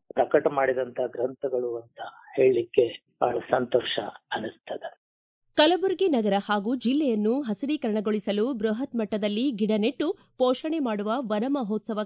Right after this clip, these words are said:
Speaker 2: ಕಾರ್ಯಕ್ರಮಕ್ಕೆ ಇದೇ ತಿಂಗಳ ಐದರಂದು ಚಾಲನೆ ನೀಡಲಾಗುವುದು ಎಂದು ಜಿಲ್ಲಾ ಉಸ್ತುವಾರಿ ಸಚಿವ ಪ್ರಿಯಾಂಕ್ ಖರ್ಗೆ ತಿಳಿಸಿದ್ದಾರೆ. ಈ ಕುರಿತು ಬೆಂಗಳೂರಿನಲ್ಲಿ ಅರಣ್ಯ ಖಾತೆ ಸಚಿವ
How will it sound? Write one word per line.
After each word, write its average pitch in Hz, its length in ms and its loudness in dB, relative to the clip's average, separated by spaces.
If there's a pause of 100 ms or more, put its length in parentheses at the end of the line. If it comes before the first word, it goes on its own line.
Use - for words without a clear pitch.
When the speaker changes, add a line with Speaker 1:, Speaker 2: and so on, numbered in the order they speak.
Speaker 2:
ಕಾರ್ಯಕ್ರಮಕ್ಕೆ 214 560 -2 (280)
ಇದೇ 277 200 0
ತಿಂಗಳ 208 280 -4 (200)
ಐದರಂದು 220 500 0 (140)
ಚಾಲನೆ 208 340 0
ನೀಡಲಾಗುವುದು 214 680 -2
ಎಂದು 269 260 2 (320)
ಜಿಲ್ಲಾ 262 300 0 (140)
ಉಸ್ತುವಾರಿ 202 360 -2
ಸಚಿವ 240 340 -4 (200)
ಪ್ರಿಯಾಂಕ್ 285 400 -2 (160)
ಖರ್ಗೆ 240 280 -2
ತಿಳಿಸಿದ್ದಾರೆ. 214 600 0 (200)
ಈ 294 100 2 (140)
ಕುರಿತು 226 260 0 (140)
ಬೆಂಗಳೂರಿನಲ್ಲಿ 220 640 0 (240)
ಅರಣ್ಯ 269 240 0 (100)
ಖಾತೆ 214 280 -4
ಸಚಿವ 202 300 -4